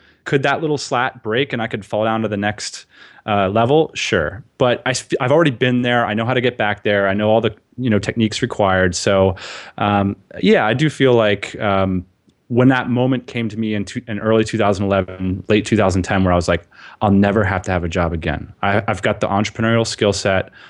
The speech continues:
I've got enough resources. Um, I've got enough assets. Um, I'll never have to have a job again." That was very exciting for me. And then it was, it became a whole new challenge too, right? I mean, so I'm, I'm never resting, of course. Like, uh,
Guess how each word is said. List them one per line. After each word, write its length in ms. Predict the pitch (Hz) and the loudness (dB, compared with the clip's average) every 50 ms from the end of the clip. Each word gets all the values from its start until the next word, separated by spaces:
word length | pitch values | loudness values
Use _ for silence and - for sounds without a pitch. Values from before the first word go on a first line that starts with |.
| - - | -14 -10
I've 120 | 98 92 | -6 0
got 200 | - 107 104 101 | 0 0 2 2
enough 220 | 110 110 104 - | 2 2 2 2
resources. 840 | - 117 - - 110 104 98 92 - - 98 92 92 90 - - - - - - - - - - - - | 0 0 0 2 2 2 2 2 2 2 2 2 2 0 -2 -6 -8 -10 -16 -20 -20 -20 -20 -18 -8 -2
Um, 180 | 92 87 87 90 | 0 2 4 4
I've 100 | 90 92 | 4 2
got 100 | 104 95 | 2 2
enough 180 | 104 101 - | 2 0 0
assets. 720 | - 101 95 92 90 - 101 92 87 - - - - - - - - | 0 -2 -2 -2 -2 0 0 0 0 0 -2 -4 -4 -6 -6 -4 -2
Um, 540 | 87 85 85 85 87 87 85 85 82 87 - - | 0 0 0 0 0 0 0 0 -2 -4 -2 2
I'll 80 | 95 | 4
never 240 | 92 95 92 95 90 | 4 4 4 4 2
have 160 | 92 90 87 | 2 2 0
to 80 | - 92 | 0 0
have 120 | 90 87 | 0 0
a 120 | 90 87 85 | 0 0 0
job 240 | 80 95 90 82 | 0 0 0 0
again." 240 | 92 90 101 95 92 | 2 2 2 2 2
That 100 | 92 71 | 0 0
was 140 | 85 90 - | 0 -2 -2
very 200 | - 95 90 87 | 0 2 2 2
exciting 360 | 73 - - 85 85 85 78 | 2 0 -2 -2 -2 -2 -2
for 100 | - 87 | -4 -4
me. 160 | 82 78 80 - - - _ _ _ _ _ _ - - - - - - - | -6 -6 -6 -10 -12 -18 _ _ _ _ _ _ -16 -12 -10 -10 -6 -2 2
And 100 | 147 175 | 2 4
then 120 | 208 226 | 4 4
it 140 | 233 214 165 | 4 6 6
was, 140 | 170 156 131 | 4 4 4
it 100 | 147 156 | 0 -2
became 240 | 175 - 208 190 | 0 2 2 2
a 60 | 175 160 | 2 2
whole 80 | 180 | 2
new 100 | 170 156 | 0 0
challenge 400 | 139 - 202 196 156 107 98 92 | -2 -2 0 0 0 0 -2 -6
too, 260 | - - 147 135 127 | -8 -6 -4 -4 -2
right? 200 | 113 104 107 - | 0 0 0 0
I 20 | - | 0
mean, 160 | 117 113 110 | -2 -2 -2
so 160 | - - 120 | 0 2 2
I'm, 140 | 110 110 110 - | 2 2 0 -4
I'm 120 | 113 113 | -4 -2
never 260 | 113 127 139 123 110 | 0 0 2 2 2
resting, 400 | 98 110 120 113 - - - 90 | 2 2 2 0 -4 -6 -12 -12
of 120 | 85 82 - | -14 -14 -14
course. 360 | - - 101 107 110 - - | -12 -8 -6 -6 -6 -6 -4
Like, 220 | 101 98 92 - | -4 -4 -4 -2
uh, 240 | 104 92 90 92 92 | -2 0 0 -2 -2